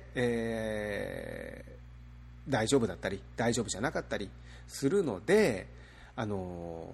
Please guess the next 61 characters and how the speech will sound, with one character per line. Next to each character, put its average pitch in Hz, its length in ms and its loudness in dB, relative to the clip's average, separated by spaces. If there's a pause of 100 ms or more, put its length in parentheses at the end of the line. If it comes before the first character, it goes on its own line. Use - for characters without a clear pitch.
(440)
ー、 110 40 -8
留 185 160 8
学 240 240 6
会 254 160 6
社 123 120 0
に 90 80 -6
よ 85 80 -6
っ - 20 -12
て - 140 -6
は、 135 260 2 (340)
「大 165 260 6
丈 349 120 8
夫 269 60 8
で 117 100 2
す」 - 100 -4
と、 - 60 -10 (400)
「ま 113 120 2
た 208 100 8
行 170 100 4
け 220 80 10
ま 269 100 10
す 151 140 0
よ」 104 100 0
と - 80 -12 (460)
い 147 80 4
う 180 80 6
会 214 240 4
社 240 100 6
も 220 240 2
あ 190 120 6
る 190 140 4
か - 220 4
も 247 220 2
し - 160 -2
れ 123 80 4
ま 147 100 4
せ 175 120 10
ん。 117 80 2 (420)
で、 143 100 8
実 185 280 6
際 262 60 8
に 254 100 8
留 208 160 8
学 226 160 6
の 226 80 6
手 240 120 8
配 233 120 8
は 113 100 6
で 107 100 2
き 160 80 -4
ま 180 120 2
す - 200 4
し、 - 140 6 (260)
ま 160 100 8
あ、 156 40 8
運 233 120 8
が 175 100 10
良 131 80 6
け 190 100 8
れ 131 80 8
ば、 107 160 2